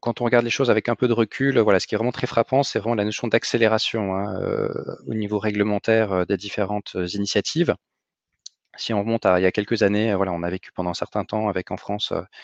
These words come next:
essentiellement un dispositif, euh, réglementaire qui était centré sur, euh, ce qu'on appelait la, enfin, ce qu'on appelait l'article cent soixante-treize, euh, voilà, qui tournait autour, euh, d'exigences de, de transparence qui étaient imposées à un certain nombre d'acteurs, euh, notamment les sociétés de gestion, euh, françaises.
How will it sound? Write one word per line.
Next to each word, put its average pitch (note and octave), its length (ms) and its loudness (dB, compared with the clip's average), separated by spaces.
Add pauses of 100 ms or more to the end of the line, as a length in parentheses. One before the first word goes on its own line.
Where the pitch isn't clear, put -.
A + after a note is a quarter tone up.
(460)
essentiellement A#2+ 580 2
un A2+ 40 2
dispositif, G#2+ 680 -4
euh, A2+ 60 0
réglementaire G2+ 580 -2
qui - 120 -8
était - 140 -12
centré G#2 340 -8
sur, G2+ 260 -6
euh, F2+ 140 -6
ce - 80 -14
qu'on F2+ 140 -12
appelait F#2 200 -10
la, F#2+ 300 -2
enfin, - 320 -16
ce - 80 -18
qu'on - 160 -14
appelait F#2 200 -8
l'article - 380 -4
cent G#2+ 140 -4
soixante-treize, A2+ 640 0 (760)
euh, G#2 80 -10
voilà, E2 220 -4
qui - 140 -10
tournait G2+ 260 0
autour, G2 360 0
euh, F2 40 4
d'exigences G2 480 -6
de, E2 140 0
de F2+ 80 -6
transparence G#2 720 -6
qui - 80 -10
étaient - 140 -12
imposées F#2 340 -8
à F#2 60 -6
un F2 40 -10
certain - 160 -12
nombre F2 60 -6
d'acteurs, F#2+ 460 -4
euh, F2 40 -10
notamment F#2+ 360 -10
les F#2 180 -10
sociétés - 380 -8
de G2+ 40 -8
gestion, F#2+ 480 -10
euh, F2 220 -10
françaises. G#2+ 540 -4